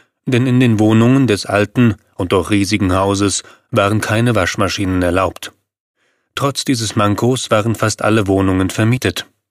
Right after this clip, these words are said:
Ellen Larkin war an diesem Tag zum ersten Mal in den Waschkeller gefahren. Es spielte keine Rolle, welche der zahlreichen Maschinen sie nahm, das hatte man ihr gesagt.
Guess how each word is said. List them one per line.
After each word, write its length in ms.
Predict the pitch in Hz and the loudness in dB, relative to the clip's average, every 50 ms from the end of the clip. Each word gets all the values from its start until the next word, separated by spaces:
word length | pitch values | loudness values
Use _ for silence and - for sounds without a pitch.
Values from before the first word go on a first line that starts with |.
| _ _ _ _ _ _ _ _ _ _ _ _ _ _ | _ _ _ _ _ _ _ _ _ _ _ _ _ _
Ellen 300 | - 127 139 156 156 131 | -2 0 2 2 2 2
Larkin 500 | 107 98 95 95 - - 123 131 135 120 - - _ _ _ | 0 0 0 -2 -2 0 0 0 0 -2 -4 -14 _ _ _
war 160 | - 123 127 139 | -4 -2 -2 -2
an 120 | 139 143 | -2 -2
diesem 280 | 135 123 110 107 104 - | 0 0 0 0 -2 0
Tag 360 | - 104 104 110 - - - | -2 -2 -2 -2 -4 -6 -4
zum 160 | - 117 104 | -4 -2 0
ersten 360 | 101 98 95 - - - 107 | 0 0 -2 -2 -2 -2 0
Mal 300 | 101 98 101 104 104 98 - - _ _ _ _ | 0 2 2 2 0 -2 -4 -12 _ _ _ _
in 100 | - 127 | -2 0
den 180 | 120 110 110 110 | 0 2 0 0
Waschkeller 500 | 110 107 - - - - 98 92 92 90 | 0 -2 -2 -4 -4 -2 0 0 0 0
gefahren. 480 | 90 90 - - 101 98 92 67 - - _ _ _ _ _ _ _ _ _ _ _ _ | -2 -2 -2 -2 0 0 -2 -4 -6 -12 _ _ _ _ _ _ _ _ _ _ _ _
Es 160 | - 143 117 | -2 -2 -2
spielte 340 | - - - 180 175 - 156 | -2 -4 -6 -6 -4 -4 -4
keine 240 | - - 110 101 98 | -4 -2 0 0 0
Rolle, 380 | 95 95 104 107 113 110 104 - - - _ _ _ _ | 0 2 2 2 2 2 0 -2 -8 -20 _ _ _ _
welche 320 | - 123 131 139 - - 117 | -2 -2 0 0 -2 -2 0
der 140 | 107 101 - | 0 0 0
zahlreichen 580 | - - 104 101 98 92 98 92 87 - 104 | -2 0 0 0 2 0 0 -2 0 0 0
Maschinen 480 | 104 95 87 - - 107 101 95 95 92 | 0 0 0 0 0 0 0 0 -2 0
sie 120 | 90 95 | 0 0
nahm, 340 | 98 104 107 107 107 95 87 - - - _ _ _ _ | 0 2 2 2 0 -2 -2 -6 -16 -20 _ _ _ _
das 300 | - 123 107 92 - - | -4 -2 -2 -2 -2 -4
hatte 180 | - 101 - 107 | -4 -2 0 0
man 180 | 101 98 98 | 0 2 2
ihr 100 | 98 98 | 0 0
gesagt. 500 | 95 104 95 104 107 104 95 - - - | 0 0 0 2 0 0 -2 -4 -14 -20